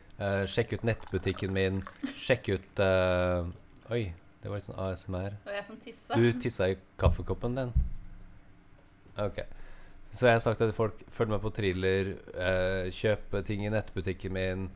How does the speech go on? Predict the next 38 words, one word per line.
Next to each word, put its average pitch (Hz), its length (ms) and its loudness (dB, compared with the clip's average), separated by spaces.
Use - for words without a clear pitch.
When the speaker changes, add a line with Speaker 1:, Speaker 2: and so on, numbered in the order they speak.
Speaker 1:
gå 113 180 2
inn 92 120 0
på 101 100 2
den 107 200 -2
Finn-annonsen, 92 1080 -2
eh, 98 260 -2
sjekk - 340 -2
ut 104 120 -4
podcasten." 101 500 8
Jeg 113 80 6
har 113 80 2
drivet 120 160 6
og 117 80 -6
sagt - 340 -2
det 110 440 2
i 110 80 4
mange 98 240 2
videoer 95 360 0
fremover 110 340 0
da, 113 100 4
og 98 100 0
så 101 100 -8
følg 101 220 0
meg 101 120 0
på 107 120 4
Instagram. 98 520 2
Alle 127 260 6
de 117 80 4
fem 107 240 2
forskjellige 104 320 2
tingene 98 240 2
der 113 220 4
som 123 240 -2
trekker 107 380 0
folk 110 280 6
ut 101 320 2
av - 140 0
appen. 156 240 6